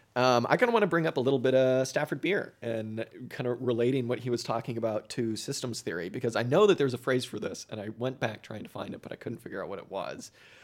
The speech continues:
But so much of his, um, <laughs> critiques and so much of this essay was just critiquing modern labor movements.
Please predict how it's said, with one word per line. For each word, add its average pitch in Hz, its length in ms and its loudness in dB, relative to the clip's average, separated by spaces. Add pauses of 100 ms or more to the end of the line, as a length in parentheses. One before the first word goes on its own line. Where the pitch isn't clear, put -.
(140)
But 117 160 0
so 170 180 4
much 160 240 2
of 123 120 -4
his, 113 540 0
um, 98 260 -2
<laughs> - 60 -10
critiques - 560 2
and 117 140 -8
so - 240 -2
much - 180 0
of - 100 -10
this 117 180 -6
essay 110 260 -4
was 104 240 -6
just - 220 -10
critiquing - 580 -8
modern 107 300 -10
labor - 320 -6
movements. - 480 -12